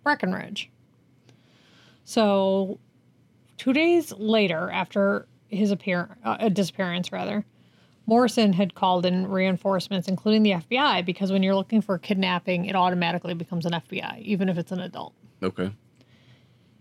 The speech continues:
Speaker 1: So Morrison started probing into the twenty-four hours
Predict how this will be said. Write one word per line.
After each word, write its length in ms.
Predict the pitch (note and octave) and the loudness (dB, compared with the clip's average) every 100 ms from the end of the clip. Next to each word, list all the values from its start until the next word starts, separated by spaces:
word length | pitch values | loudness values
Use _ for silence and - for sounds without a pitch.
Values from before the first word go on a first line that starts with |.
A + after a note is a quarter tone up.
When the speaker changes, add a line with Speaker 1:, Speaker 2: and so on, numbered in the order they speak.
| _ - | _ -4
Speaker 1:
So 140 | G#3+ | 2
Morrison 420 | G#3 A#3 - A#3 | 4 4 2 0
started 380 | G#3 G3+ F#3 F3 | 2 0 0 -2
probing 380 | - G#3+ G3 F#3+ | 0 0 2 2
into 180 | F3+ E3+ | 2 0
the 100 | E3+ | -2
twenty-four 440 | - F#3 F3+ F#3 | -4 -2 -2 0
hours 560 | F3+ F3 E3+ E3+ F3 - | 0 2 0 0 -4 -10